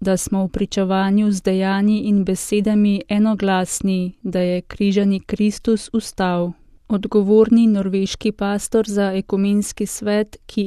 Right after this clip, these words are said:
ima svoj sedež v Ženevi, je v nadaljevanju spomnil,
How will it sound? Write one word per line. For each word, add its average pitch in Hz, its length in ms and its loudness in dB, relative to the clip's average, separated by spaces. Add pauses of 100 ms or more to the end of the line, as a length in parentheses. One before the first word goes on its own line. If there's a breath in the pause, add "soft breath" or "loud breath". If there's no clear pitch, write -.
ima 196 300 0
svoj 196 360 -2
sedež 214 560 0
v 214 120 2
Ženevi, 202 800 0
je 190 180 -2
v 190 60 0
nadaljevanju 190 720 0
spomnil, 208 720 0